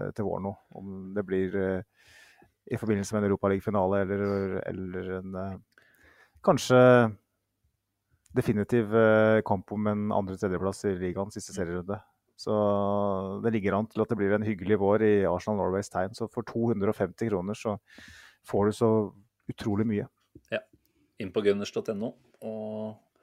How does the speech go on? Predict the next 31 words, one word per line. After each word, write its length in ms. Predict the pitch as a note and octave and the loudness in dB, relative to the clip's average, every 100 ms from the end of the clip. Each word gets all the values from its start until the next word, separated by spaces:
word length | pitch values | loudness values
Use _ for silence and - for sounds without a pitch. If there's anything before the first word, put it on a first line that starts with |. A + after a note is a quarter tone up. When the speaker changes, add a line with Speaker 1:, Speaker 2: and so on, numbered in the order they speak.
| _ _ _ | _ _ _
Speaker 2:
finne 400 | - - G#2 G2+ | -8 -4 -2 0
riktig 300 | A2 - A#2 | -2 -2 0
fane 260 | - G2+ F#2+ | 2 2 2
der, 140 | G#2 | -2
så 220 | A#2+ - G2 | -2 -2 -2
er 40 | |
det 380 | G2+ G#2 G#2 G#2+ | -2 -4 -4 -2
veldig 260 | F#2+ E2 | -2 -2
fort 140 | - G2 | -6 -6
gjort. 320 | G2 - - | -6 -8 -14
Det 80 | - | -14
er 40 | G2+ | -12
vel 100 | F#2+ | -10
Vipps-betaling 720 | F#2 - - G2 F2+ F2 F2+ | -10 -10 -8 -6 -2 -2 0
og 60 | G2 | 0
alt 140 | F2+ - | 0 -2
mulig 160 | E2+ | -6
der, 140 | E2 F2+ | -6 -8
så 180 | - - | -8 -6
det 80 | |
er 160 | F#2 F#2 | -4 -6
gjort 180 | F2 - | -8 -10
på 440 | - F2+ F2 F2 | -8 -6 -6 -6
to-tre 280 | - F#2+ F2 | -6 -6 -6
minutter, 300 | F2+ D#2+ G#2+ | -8 -8 -8
det, 80 | G#2 | -6
hvis 220 | F#2 - | -8 -12
man 120 | G2 F#2 | -14 -12
ikke 180 | - | -10
har, 240 | F2 E2+ E2+ | -6 -6 -6
eh, 200 | F2 | -8